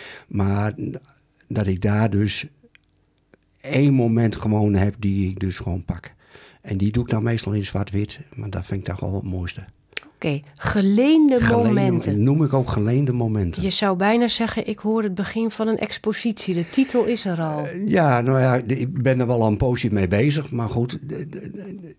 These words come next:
Speaker 1: je, je moet een bepaalde vorm moet je daar dus in vinden. En, en dat begint langzamerhand begint dat wel wat duidelijker te worden.
Speaker 2: Ja.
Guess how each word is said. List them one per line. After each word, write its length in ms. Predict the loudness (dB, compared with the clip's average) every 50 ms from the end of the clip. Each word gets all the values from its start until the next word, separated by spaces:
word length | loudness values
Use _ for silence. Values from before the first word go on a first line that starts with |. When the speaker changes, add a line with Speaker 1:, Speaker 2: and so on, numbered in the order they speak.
| _
Speaker 1:
je, 460 | -12 -8 -4 -2 0 0 0 0 0
je 100 | -2 0
moet 180 | 0 0 0 0
een 80 | 0 0
bepaalde 420 | 0 0 0 -2 -2 -2 -4 -4
vorm 360 | -4 -2 -2 0 0 0 0
moet 220 | 0 0 0 0 0
je 60 | -2
daar 220 | 0 0 0 0
dus 160 | -2 -2 -2
in 160 | 0 0 0 0
vinden. 440 | 0 0 0 0 0 0 -2 -4
En, 280 | -4 -4 -4 -4 -4 -4
en 160 | -4 -6 -4
dat 140 | -4 -4 -2
begint 280 | -2 -2 -2 -2 -2 -2
langzamerhand 680 | -2 -2 -2 -2 -2 -4 -2 -2 -2 -2 -2 -2 -4
begint 260 | -4 -4 -4 -4 -4
dat 120 | -4 -6
wel 160 | -6 -6 -6 -6
wat 100 | -4 -4
duidelijker 380 | -4 -4 -6 -6 -8 -10 -10
te 100 | -10 -6
worden. 180 | -4 -2 -2 -2
Speaker 2:
Ja. 260 | -2 -2 -4 -6 -10